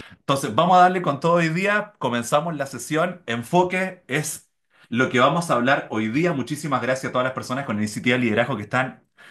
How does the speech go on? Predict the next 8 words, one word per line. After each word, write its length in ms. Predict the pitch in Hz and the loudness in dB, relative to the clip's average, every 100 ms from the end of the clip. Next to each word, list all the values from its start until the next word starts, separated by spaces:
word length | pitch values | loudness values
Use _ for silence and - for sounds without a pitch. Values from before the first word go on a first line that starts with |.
| - | -2
compartiendo. 960 | 123 117 107 - 160 170 170 175 - _ _ _ _ _ _ _ _ | 0 2 0 2 2 2 0 -2 -6 _ _ _ _ _ _ _ _
Acá 200 | 101 107 | -12 -10
estamos 300 | - 117 123 | -6 -8 -8
con 160 | - 92 | -10 -8
la 100 | 95 | -6
Sole 300 | - 120 117 | -2 0 0
también, 380 | 107 98 120 113 | -2 0 -2 0
buenísimo. 600 | 98 131 160 135 147 | -2 0 2 2 2